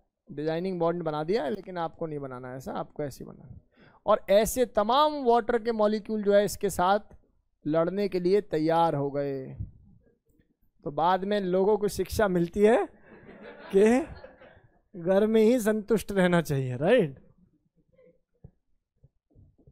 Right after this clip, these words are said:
सही है, जीवन देखो कितना रिलेट कर रहा है ना केमिस्ट्री से। आ जाओ, इधर आओ भाई सभी बालक,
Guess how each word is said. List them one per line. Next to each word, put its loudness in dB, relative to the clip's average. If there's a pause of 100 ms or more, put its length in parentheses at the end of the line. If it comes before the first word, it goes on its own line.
(280)
सही -6
है, -8
जीवन -4
देखो -4
कितना -4
रिलेट 2
कर -2
रहा -2
है -4
ना -6
केमिस्ट्री -6
से। -12 (580)
आ -2
जाओ, -10 (560)
इधर 4
आओ 6
भाई 6
सभी 0
बालक, 0